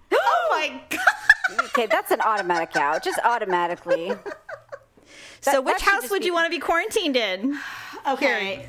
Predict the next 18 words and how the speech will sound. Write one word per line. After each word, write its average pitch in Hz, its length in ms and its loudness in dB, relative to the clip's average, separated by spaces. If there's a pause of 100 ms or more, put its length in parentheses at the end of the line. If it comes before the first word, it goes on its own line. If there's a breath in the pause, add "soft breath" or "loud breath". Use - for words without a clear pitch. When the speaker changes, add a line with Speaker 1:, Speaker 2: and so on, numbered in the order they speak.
Speaker 1:
so 262 640 0
this 247 260 -4
is 320 120 -4
going 254 240 -4
to 240 160 -4
reveal 220 400 0
quite 220 300 0
a - 20 -4
lot 202 480 0
because 208 480 -4
even 269 320 -2
though 220 260 0
he's 208 420 -8
probably 214 440 -4
the 180 100 -8
most 185 400 -6
unattractive 190 600 -4
of 175 120 -6